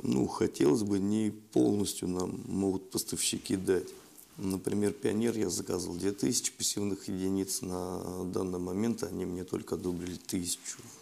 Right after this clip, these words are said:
Хотелось бы больше. Ну, как-то выходим из положения.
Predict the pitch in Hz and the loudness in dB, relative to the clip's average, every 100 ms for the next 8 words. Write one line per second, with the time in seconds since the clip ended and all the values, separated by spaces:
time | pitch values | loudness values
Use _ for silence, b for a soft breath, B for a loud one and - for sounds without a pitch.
0 | - - - - 120 98 90 87 87 82 | -16 -8 -6 -2 -2 0 -4 -4 -4 -6
1 | - - B B B B B B B B | -8 -12 B B B B B B B B
2 | - - 147 196 214 - - - 113 - | -8 -2 2 2 0 -8 -12 4 4 6
3 | - 98 95 113 101 95 - - 95 95 | 4 4 6 6 6 2 0 4 4 6
4 | 113 117 95 | 4 4 0